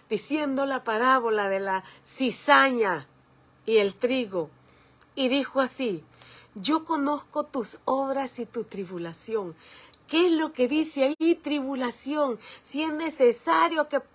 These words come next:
padezcáis diferentes pruebas", dijo, pues, pa-, Pedro, hablando de la fe,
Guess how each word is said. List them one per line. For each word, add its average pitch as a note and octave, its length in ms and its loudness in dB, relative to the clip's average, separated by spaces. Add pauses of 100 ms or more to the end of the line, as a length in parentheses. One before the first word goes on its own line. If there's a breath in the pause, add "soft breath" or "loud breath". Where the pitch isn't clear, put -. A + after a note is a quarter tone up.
(140)
padezcáis C4 720 0
diferentes C#4+ 720 -4
pruebas", E4+ 520 -4
dijo, D4+ 200 -10
pues, D4+ 220 -10 (460 loud breath)
pa-, E4+ 360 2
Pedro, D#4 460 6 (720 loud breath)
hablando D#4+ 640 4
de E4+ 100 4
la D#4+ 160 2
fe, F4+ 300 0